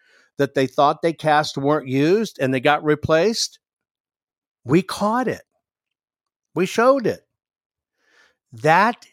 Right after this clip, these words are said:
is what a full forensic audit is, folks. Your counties have rules and laws.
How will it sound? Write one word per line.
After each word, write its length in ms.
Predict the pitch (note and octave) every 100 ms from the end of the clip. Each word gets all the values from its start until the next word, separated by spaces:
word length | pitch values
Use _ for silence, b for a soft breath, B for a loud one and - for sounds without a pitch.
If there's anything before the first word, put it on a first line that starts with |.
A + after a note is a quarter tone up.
| _
is 280 | E3+ F#3 D#3+
what 400 | C3 C3+ B2+ B2+ -
a 80 | B2
full 320 | - D3 D#3
forensic 580 | - C#3+ B2 A2+ B2+ D3 -
audit 340 | F3 F#3+ A#2+ G2
is, 280 | G2+ F2+ -
folks. 520 | F#2+ E2 - - _ _ _ _ _ _ _ _ _ _ _ _ _ _ _ _ _ _ _ _ _ _ _ _
Your 140 | C3 C3+
counties 720 | - E3 E3+ G3 G#3 A3 -
have 260 | E3 D#3 C3+
rules 420 | C#3 D#3 D3+ C3+
and 160 | C3+
laws. 540 | D3 F3+ - - -